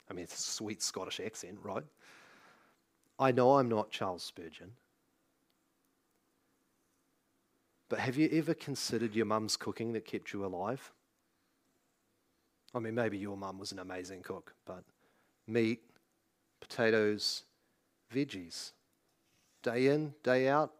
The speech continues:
wasn't a five-star restaurant, but it kept you alive, right? It kept you nourished and fed. Well, may it be so for us. May the simple,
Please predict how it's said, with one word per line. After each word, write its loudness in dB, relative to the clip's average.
wasn't 0
a 2
five-star 6
restaurant, 6
but -6
it -10
kept -2
you 2
alive, 2
right? -4
It -20
kept -6
you -4
nourished 0
and -16
fed. -10
Well, -4
may 4
it 0
be -2
so 2
for 4
us. -4
May -2
the -2
simple, 2